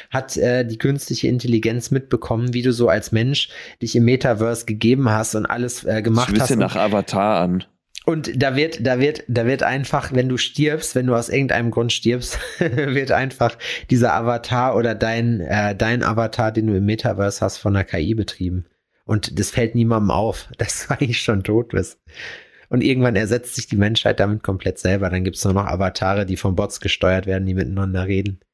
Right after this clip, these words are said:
Speaker 1: Es ist irgendwie, ich weiß auch nicht, also ich kann
Speaker 2: Wow, das ist ein richtig apokalyptischer Gedanke.
Speaker 1: Ja, aber ich kann, ich muss dir wirklich sagen, ich kann an dieser ganzen Metaverse-Scheiße einfach nichts Positives finden. Es tut mir leid,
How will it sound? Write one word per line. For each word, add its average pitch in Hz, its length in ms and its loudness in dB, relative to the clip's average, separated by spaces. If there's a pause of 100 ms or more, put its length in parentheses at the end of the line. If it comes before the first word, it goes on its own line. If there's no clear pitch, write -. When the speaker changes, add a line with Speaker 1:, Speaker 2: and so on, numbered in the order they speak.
(260)
Speaker 1:
Es 127 160 0
ist - 140 -4
irgendwie, 170 380 2
ich 127 140 0
weiß 127 220 2
auch 117 140 0
nicht, 120 240 -2
also 127 160 -4
ich 123 160 -8
kann 190 380 0 (240)
Speaker 2:
Wow, 98 280 2
das 107 140 0
ist - 60 -8
ein 110 80 2
richtig 117 440 -2
apokalyptischer 110 800 -2
Gedanke. 90 500 0
Speaker 1:
Ja, 120 300 0 (120)
aber 135 220 -4
ich 123 140 -6
kann, 180 260 -2
ich - 160 -2
muss 165 180 0
dir 143 120 0
wirklich 139 280 0
sagen, 123 280 2
ich - 180 -2
kann 131 300 -2
an 117 120 2
dieser 110 240 0
ganzen 107 360 -2
Metaverse-Scheiße 98 840 0
einfach 95 340 -4
nichts 95 220 -4
Positives 95 600 -2
finden. 95 240 0
Es 92 140 -6
tut 120 200 0
mir 101 60 4
leid, 98 340 2